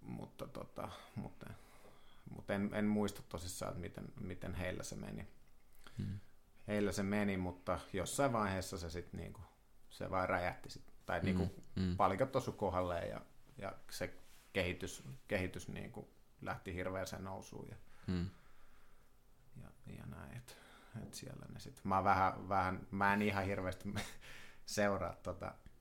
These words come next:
Speaker 1: seuraa niinku brassijutsuskeneä ylipäätään,
Speaker 2: Mm.
Speaker 1: niinku en Suomessa enkä, enkä maailmalla. Totta kai mä katon, et ketkä on niinku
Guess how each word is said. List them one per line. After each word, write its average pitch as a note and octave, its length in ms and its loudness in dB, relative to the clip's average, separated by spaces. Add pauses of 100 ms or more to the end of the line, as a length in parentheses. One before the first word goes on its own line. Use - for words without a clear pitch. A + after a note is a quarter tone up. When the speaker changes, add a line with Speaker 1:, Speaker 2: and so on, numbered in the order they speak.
(540)
Speaker 1:
seuraa G2 480 4
niinku F2 480 -6 (240)
brassijutsuskeneä F2 1040 0
ylipäätään, E2 920 -2
Speaker 2:
Mm. F#2 220 6 (160)
Speaker 1:
niinku - 340 -8 (1400)
en F2+ 180 2
Suomessa F2+ 460 2
enkä, F2 280 -2
enkä F2+ 260 0
maailmalla. F2 440 0
Totta - 240 -4
kai D#3 160 4
mä C#3+ 100 2
katon, B2+ 340 2
et - 120 -4
ketkä A#2 320 -2
on G#2+ 160 -2 (840)
niinku A2 300 0